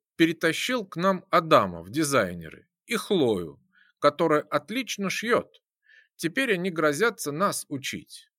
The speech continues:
но нам, к счастью, пока некогда. Так, ладно, это всё лирика. Давай по делу".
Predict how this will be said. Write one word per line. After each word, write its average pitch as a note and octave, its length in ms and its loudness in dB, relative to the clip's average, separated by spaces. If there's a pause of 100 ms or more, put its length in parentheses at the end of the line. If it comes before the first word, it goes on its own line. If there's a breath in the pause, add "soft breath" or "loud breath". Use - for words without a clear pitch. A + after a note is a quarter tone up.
но C3 160 -6
нам, A#3 240 -2
к - 60 -14
счастью, G3+ 480 -2
пока D#3 280 2
некогда. G2 640 -4 (200)
Так, A#2+ 340 4
ладно, G2+ 500 2
это A3 260 -2
всё F3+ 220 0
лирика. D3 540 0 (280)
Давай E3 300 4
по C#3+ 160 2
делу". F#2 400 -6